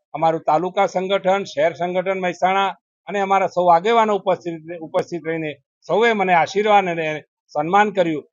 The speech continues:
અને આજના કાર્યક્રમમાં આ-, આજે હરિભાઈ પટેલ સંસદના, અ, સંસદ તરીકે મહેસાણા લોકસભાના તમામ કાર્યકર્તાઓનો અને પ્રજાજનોનો, અમારા આગેવાનોનો, સૌનો હું હૃદયપૂર્વક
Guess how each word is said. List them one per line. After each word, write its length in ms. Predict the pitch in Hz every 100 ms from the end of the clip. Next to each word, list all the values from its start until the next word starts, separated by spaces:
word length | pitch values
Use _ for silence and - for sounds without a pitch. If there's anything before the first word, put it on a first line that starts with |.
| _ -
અને 220 | 156 160
આજના 380 | 156 170 214 220
કાર્યક્રમમાં 640 | 196 190 180 165 156 139 _ _ - 151
આ-, 140 | - 156
આજે 420 | 160 165 151 - _ _
હરિભાઈ 300 | 131 208 226
પટેલ 320 | 208 180 175 160
સંસદના, 800 | 151 156 160 208 190 185 160 - _ -
અ, 260 | 147 156 156
સંસદ 420 | - 160 185 233
તરીકે 500 | 208 196 175 160 147 - 143
મહેસાણા 400 | 131 196 208 196
લોકસભાના 540 | 190 180 165 165 156
તમામ 520 | 147 156 202 220 - _ _ -
કાર્યકર્તાઓનો 840 | 156 190 190 185 196 196 208 214 190 _ _
અને 140 | 139 147
પ્રજાજનોનો, 720 | 160 185 202 208 208 214 214
અમારા 280 | 170 160 151
આગેવાનોનો, 760 | 143 202 214 202 202 202 190 -
સૌનો 260 | 160 185 214
હું 160 | 190
હૃદયપૂર્વક 580 | 165 175 208 185 165 165